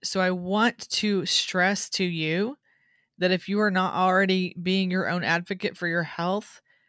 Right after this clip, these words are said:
or your kids' advocate for their health, you need to do that. You have to be your own advocate. You have to research. You have to keep searching until you find a doctor that will listen to you and will go the extra mile and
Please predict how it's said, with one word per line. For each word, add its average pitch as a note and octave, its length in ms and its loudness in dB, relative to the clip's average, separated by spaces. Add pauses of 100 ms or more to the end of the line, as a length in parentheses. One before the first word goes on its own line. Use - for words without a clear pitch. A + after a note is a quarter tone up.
(140)
or E3 160 -2
your D3+ 160 -4
kids' F#3 480 -4
advocate F3+ 480 -2
for E3 160 -2
their E3+ 200 0
health, G#3 280 0 (500)
you F#3+ 480 0
need F#3 260 0
to F#3+ 140 0
do E3+ 220 0
that. C#3+ 320 -4
You F3+ 460 0
have G3+ 360 4
to G3 140 0
be F3 420 -2
your E3+ 240 -4
own C#3+ 160 -6
advocate. C#3+ 640 -8 (300)
You F#3+ 280 0
have G3+ 280 2
to G3+ 120 -2
research. - 640 -6
You G3 260 -2
have G3+ 360 2
to G3 280 0
keep - 260 -6
searching E3+ 480 -2
until D3+ 240 -4
you F3 160 0
find E3+ 440 0
a - 80 -4
doctor E3 540 0
that D3 160 -6
will E3 160 -6
listen F3 340 -6
to E3 140 -8
you D3 200 -4
and D3+ 280 -6
will D#3 160 -4
go F3 240 -2
the F3+ 180 -4
extra - 320 -8
mile E3 460 0
and C#3 200 -10